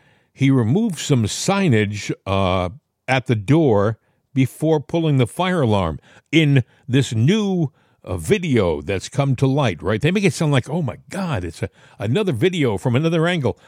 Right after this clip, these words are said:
No. What this video proves is they took the first video that we saw of him just walking over and pulling the fire alarm as being the shortened, edited version of a longer, uh, video, which showed this guy, Bowman,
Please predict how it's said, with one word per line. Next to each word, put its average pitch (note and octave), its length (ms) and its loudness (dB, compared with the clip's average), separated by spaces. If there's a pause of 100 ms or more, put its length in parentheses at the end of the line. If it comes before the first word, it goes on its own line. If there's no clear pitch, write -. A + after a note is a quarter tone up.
(160)
No. G#2+ 460 -2 (540)
What E3 340 -2
this G#3 280 0
video E3+ 520 0
proves A2 640 2
is A#2+ 220 -4
they C#3 140 2
took E3+ 260 -4
the C#3+ 140 -2
first A3 420 -4
video C#3+ 340 2
that G2+ 220 -2
we G#2+ 100 -2
saw G#2 320 0
of F#2+ 100 -6
him D3+ 260 0
just C3 300 -2
walking C#3+ 320 -2
over C3+ 220 -2
and B2 100 -4
pulling C#3 280 0
the G#2 80 -2
fire E3 300 -6
alarm A3+ 360 -6 (640)
as C#3 220 -2
being D#3+ 380 2
the C#3+ 320 2
shortened, F3 680 -2
edited D#3 420 0
version G2 560 0
of B2 180 -2
a C#3 40 2
longer, C3 640 0 (260)
uh, G#2 40 -4
video, F#2 560 -2 (440)
which D3+ 240 0
showed F#3+ 560 -4
this D3+ 220 -4
guy, B2+ 500 -2
Bowman, A2+ 580 0